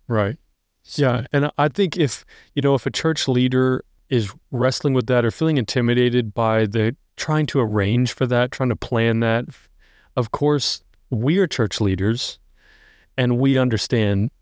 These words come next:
Speaker 1: the difficulty. So there's no lack of compassion. I have been the planter and the lead pastor of the church and the one with the burden of, for prayer and still had a hard time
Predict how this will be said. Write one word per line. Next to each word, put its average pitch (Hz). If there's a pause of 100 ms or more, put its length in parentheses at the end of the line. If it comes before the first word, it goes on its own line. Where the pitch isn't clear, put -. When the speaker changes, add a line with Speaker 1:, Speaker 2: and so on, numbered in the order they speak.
(120)
Speaker 1:
the 110
difficulty. 104
So -
there's 143
no 175
lack 131
of 110
compassion. 104 (280)
I 139
have 143
been 120
the 113
planter 127 (240)
and 127
the 120
lead 135
pastor 131
of 123
the 113
church 110 (160)
and 208
the 180
one 156
with 147
the 131
burden 135
of, 120 (120)
for 123
prayer 104 (260)
and 123
still 160
had 127
a 117
hard 113
time 98